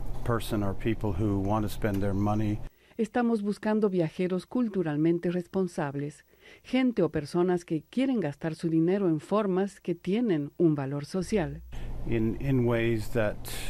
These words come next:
Speaker 1: uh, have a social value.
Speaker 2: Un nuevo hotel boutique en Vancouver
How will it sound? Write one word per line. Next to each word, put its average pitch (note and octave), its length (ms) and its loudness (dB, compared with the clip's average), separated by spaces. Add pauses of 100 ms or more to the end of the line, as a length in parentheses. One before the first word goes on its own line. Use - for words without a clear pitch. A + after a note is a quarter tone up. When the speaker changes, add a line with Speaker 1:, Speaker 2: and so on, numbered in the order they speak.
(120)
Speaker 1:
uh, A#2+ 300 0
have A2 280 -2
a G#2 40 -2
social A#2+ 360 0
value. G#2+ 440 0 (160)
Speaker 2:
Un D4 180 4
nuevo D4 220 6
hotel C4 320 2
boutique G#3 400 0
en F#3 100 8
Vancouver F#3 580 2